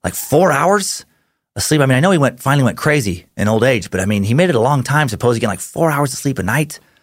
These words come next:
I feel like, I, man, I would love getting nine hours of sleep a night. My God. Actually, this, this is, uh, almost, this is a little embarrassing for me to admit, but I,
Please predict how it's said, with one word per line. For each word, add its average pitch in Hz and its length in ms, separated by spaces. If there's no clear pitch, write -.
I - 40
feel 226 120
like, 131 60
I, 135 200
man, 170 380
I - 60
would 107 100
love 170 240
getting 104 220
nine 101 180
hours 85 220
of 87 80
sleep 101 200
a 90 60
night. 85 220
My 123 180
God. - 540
Actually, 180 240
this, 147 140
this 160 160
is, 123 200
uh, 92 340
almost, 123 340
this 123 100
is 120 40
a 113 40
little 120 140
embarrassing 98 400
for 104 100
me 107 80
to 101 60
admit, 98 440
but 98 80
I, - 560